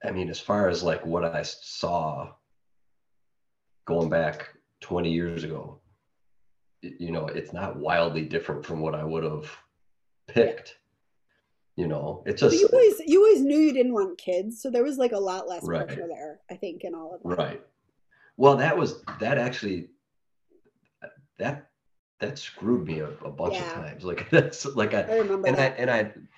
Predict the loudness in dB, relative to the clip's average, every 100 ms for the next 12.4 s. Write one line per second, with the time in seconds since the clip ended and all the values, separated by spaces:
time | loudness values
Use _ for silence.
0 | _ -2 0 0 -4 -8 -2 -2 -2 -6
1 | -10 -8 -8 -8 -6 -6 -4 -4 -6 -8
2 | -10 -12 -20 _ 0 4 6 6 6 6
3 | 6 4 4 0 -4 -2 0 2 2 2
4 | 0 -2 -4 -8 -10 -12 -10 -8 -6 -6
5 | -6 -4 -4 -4 -4 -6 -6 -8 -8 -8
6 | -8 -8 -6 -6 -4 -4 -6 -8 -8 -10
7 | -6 -4 2 2 2 -2 -6 -10 -10 -8
8 | -6 -6 -8 -8 -8 -10 _ _ _ _
9 | _ _ _ _ _ _ -16 -16 -18 -20
10 | _ -12 -12 -14 -12 -8 -8 -10 -16 -14
11 | -6 -6 -6 -4 -2 -2 -2 -4 -6 -4
12 | 0 2 2